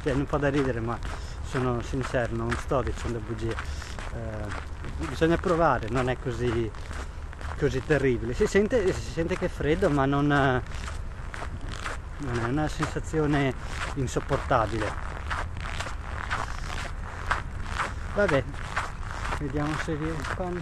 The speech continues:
c'è solo tanta, tanta neve. Vi mostro un po' il, lo stagno qui che è tutto, che è tutto ghiacciato. Tra l'altro mi accorgo adesso che mi sono dimenticato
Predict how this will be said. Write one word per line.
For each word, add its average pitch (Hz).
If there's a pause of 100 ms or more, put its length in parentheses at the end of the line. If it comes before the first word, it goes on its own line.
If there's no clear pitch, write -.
(400)
c'è 180
solo 185
tanta, 170 (480)
tanta 156
neve. 143
Vi 131
mostro 135
un 143
po' 143
il, 139 (1600)
lo 147
stagno 147
qui 151
che 160
è 147
tutto, 160 (1300)
che -
è 143
tutto 151
ghiacciato. 151 (1600)
Tra -
l'altro 123
mi 127
accorgo 131
adesso 120
che 135
mi 127
sono 135
dimenticato 127